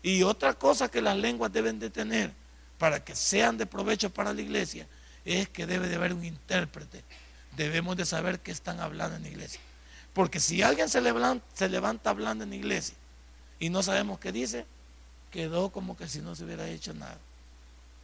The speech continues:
El objetivo de las lenguas en una iglesia es edificar la iglesia, saber qué dice.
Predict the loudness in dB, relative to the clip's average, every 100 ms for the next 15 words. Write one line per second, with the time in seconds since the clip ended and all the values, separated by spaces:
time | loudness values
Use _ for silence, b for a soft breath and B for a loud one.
0 | -20 -6 0 2 2 -2 -8 0 4 8
1 | 8 6 4 4 4 0 0 -2 2 2
2 | 4 4 4 4 B B B B -4 4
3 | 6 6 4 0 -2 -4 0 4 4 4
4 | 0 -6 -8 -8 -8 -8 -6 -8 -10 -18
5 | -20 -20 -20 -20 -20 -20 -6 0 2 4
6 | 2 2 -2 -4 -2 -4 -4 -6